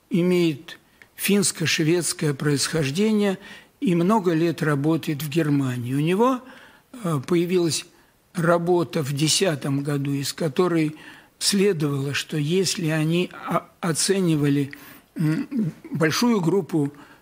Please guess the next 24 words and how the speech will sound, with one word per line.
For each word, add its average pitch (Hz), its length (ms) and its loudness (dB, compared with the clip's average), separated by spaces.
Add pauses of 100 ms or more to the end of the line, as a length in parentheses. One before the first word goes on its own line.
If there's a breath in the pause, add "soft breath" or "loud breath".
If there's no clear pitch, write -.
(120)
больных, 170 580 2
госпитализированных 160 1040 -2
по 160 140 -2
поводу 165 440 0
сахарного 135 600 2
диабета 147 500 0
второго 156 540 -2
типа, 226 420 0 (460 loud breath)
это 202 440 2 (180)
исследование 185 760 2
у 156 60 2
них 156 260 0
охватило 170 580 0
половину 165 640 2
всех 160 320 -2
больных 151 500 0
сахарным 139 560 0
диабетом 143 520 -4
в 131 60 -6
Швеции 214 540 0 (420 loud breath)
и 160 100 4
показало 185 840 0 (400 loud breath)
у 190 120 2
них – 196 360 0